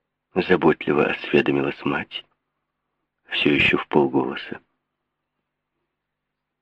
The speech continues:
Мэтью решился ответить только молчаливым кивком.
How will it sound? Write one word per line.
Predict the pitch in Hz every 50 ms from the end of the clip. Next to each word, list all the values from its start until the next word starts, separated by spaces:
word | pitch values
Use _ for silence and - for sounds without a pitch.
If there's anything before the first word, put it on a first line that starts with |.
| _ _ _ _ _ _ _ _ _
Мэтью | - 101 127 131 - - - 123 123 120 110 - - _ _ -
решился | - 98 104 101 - - 117 113 - - - 98 95
ответить | - - 98 101 - - - - _ -
только | 92 95 95 - - 85
молчаливым | 85 82 78 73 - - - 76 85 85 85 82 80
кивком. | - - - 78 - - - 71 65 67 - -